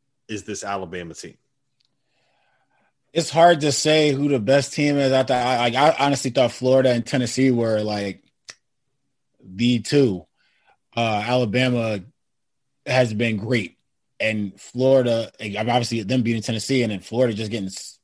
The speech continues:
Speaker 2: slapped the way they did. I mean, it didn't look good. I still like Florida as a team just because of their versatility as a team. I like Florida a lot to be the best team in the league. They just aren't doing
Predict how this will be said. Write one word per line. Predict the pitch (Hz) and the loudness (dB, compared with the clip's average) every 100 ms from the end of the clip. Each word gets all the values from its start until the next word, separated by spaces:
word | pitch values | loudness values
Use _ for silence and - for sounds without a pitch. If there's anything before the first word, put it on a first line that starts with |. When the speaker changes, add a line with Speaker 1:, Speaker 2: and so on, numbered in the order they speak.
| _ | _
Speaker 2:
slapped | - - 120 127 117 - 107 | -18 -6 0 0 0 -6 -8
the | 110 | -6
way | 113 | -4
they | 107 | -4
did. | 101 110 110 | -4 -4 -4
I | 104 | -4
mean, | 107 104 101 - - | -4 -6 -10 -16 -4
it | 123 | 2
didn't | 135 | 2
look | 123 117 | 2 0
good. | 139 | 2
I | 139 | 2
still | 156 - 165 156 | 2 0 4 4
like | 131 120 | 4 0
Florida | 135 131 120 110 104 - | -2 0 0 -2 -8 -8
as | 123 113 | -4 -4
a | |
team | 101 131 120 110 101 | -4 -2 -2 -4 -6
just | 120 143 | -2 -2
because | 139 123 - 143 | -2 -6 0 0
of | 120 | 4
their | 139 147 | 6 6
versatility | 127 120 113 123 113 | 4 0 -2 0 0
as | 107 | -4
a | |
team. | 101 110 101 - - - | -4 -6 -6 -12 -20 -10
I | - | -2
like | 123 123 - | 2 2 0
Florida | 131 127 117 | 0 2 2
a | |
lot | 110 113 104 | 0 -4 -6
to | 104 | -4
be | 117 | -2
the | 98 107 | -2 -4
best | 98 110 - | -4 -6 -6
team | 127 117 107 | -4 -4 -4
in | |
the | 107 | -6
league. | 107 | -4
They | 110 | -4
just | 117 117 - | -4 -4 -8
aren't | 120 120 104 95 | -6 -6 -6 -6
doing | 120 120 113 107 101 | -2 -2 -2 -6 -8